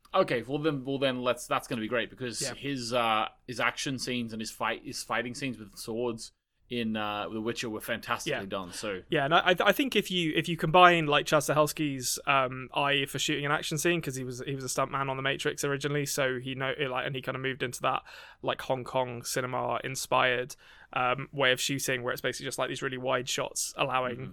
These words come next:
Speaker 2: the cho-, the fight choreography
Speaker 1: Yeah,
Speaker 2: to
Speaker 1: yeah.
Speaker 2: speak for itself. Combine that with the work that, um, Henry Cavill did in The Witcher, at the very least, the fight scenes in this are gonna be awesome. No word on whether we're getting Clancy Brown back. I hope we are, but you never know.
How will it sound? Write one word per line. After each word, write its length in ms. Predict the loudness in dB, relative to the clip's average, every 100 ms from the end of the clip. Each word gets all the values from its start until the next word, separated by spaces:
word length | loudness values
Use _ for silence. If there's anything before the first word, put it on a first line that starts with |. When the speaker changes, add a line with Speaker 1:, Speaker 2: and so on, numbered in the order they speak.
| -4
Speaker 2:
the 100 | -4
cho-, 180 | -2 -4
the 220 | -4 -4 -4
fight 260 | 0 0
choreography 420 | 2 2 2 0 -4
Speaker 1:
Yeah, 60 | -4
Speaker 2:
to 100 | -4
Speaker 1:
yeah. 40 |
Speaker 2:
speak 160 | -4 -4
for 60 | -4
itself. 420 | 2 2 0 -6 -20 -6
Combine 360 | 0 6 6 8
that 260 | 6 4 0
with 140 | -2
the 60 | 0
work 300 | 0 0 0
that, 280 | 2 2 4
um, 280 | 2 2 0
Henry 200 | -4 -2
Cavill 240 | 0 0 0
did 120 | -6
in 80 | -4
The 80 | -4
Witcher, 440 | -4 0 0 -2 -6 _ _ 0
at 120 | 0
the 40 | 8
very 220 | 8 10
least, 220 | 6 2
the 60 | 6
fight 200 | 6 6
scenes 220 | 2 2
in 80 | 0
this 160 | 0
are 40 | 2
gonna 120 | 2
be 120 | 4
awesome. 380 | 4 4 2 0 -6 -20 -4
No 220 | 8 12
word 160 | 12 12
on 80 | 10
whether 160 | 8
we're 80 | 8
getting 220 | 8 8
Clancy 360 | 8 6 6 4
Brown 360 | 8 8 8 8
back. 280 | 8 8 0
I 100 | 2
hope 180 | 2 4
we 120 | 8
are, 280 | 8 8 2
but 320 | 2 2 2
you 100 | 4
never 200 | 4 2
know. 260 | -2 -4